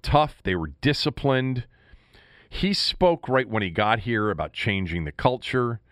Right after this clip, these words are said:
It's been very obvious that the guys that they are keeping on this roster are guys that are totally bought in to the way they coach.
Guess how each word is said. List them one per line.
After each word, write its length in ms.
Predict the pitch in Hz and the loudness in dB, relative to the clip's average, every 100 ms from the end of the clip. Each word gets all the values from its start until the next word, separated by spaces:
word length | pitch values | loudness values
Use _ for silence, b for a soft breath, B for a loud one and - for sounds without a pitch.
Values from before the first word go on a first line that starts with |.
| B B B B B - | B B B B B -2
It's 200 | 120 95 | -2 2
been 240 | 123 110 | 0 0
very 360 | 90 143 180 156 | 2 4 4 2
obvious 760 | 117 127 117 131 127 - - | 2 2 0 0 0 0 -6
that 460 | 87 104 98 92 92 _ | 0 2 4 2 0 _
the 180 | 87 98 | -4 -4
guys 600 | 82 110 117 123 139 101 | 2 2 4 4 2 0
that 160 | 107 - | -2 0
they 160 | 107 | 2
are 140 | 98 90 | 2 -2
keeping 540 | - 147 143 160 143 | -4 -2 0 0 0
on 180 | 113 110 | -2 0
this 200 | 104 - | -2 -2
roster 720 | 92 92 117 - 131 127 87 | 0 2 0 -2 0 0 0
are 80 | 87 | -2
guys 460 | 76 95 104 107 | 0 2 2 0
that 100 | 101 | -2
are 120 | 80 - | -4 -6
totally 540 | - - 135 147 160 151 | -8 0 2 2 2 0
bought 400 | 92 98 104 104 | 0 0 2 2
in 420 | 98 101 123 120 b b b b b - | 0 0 -2 -6 b b b b b -2
to 140 | 123 | 0
the 100 | 101 | 2
way 260 | 92 98 104 | 2 2 2
they 220 | 101 98 | 0 -2
coach. 720 | - - 107 123 - - - | -2 0 2 0 -4 -4 -6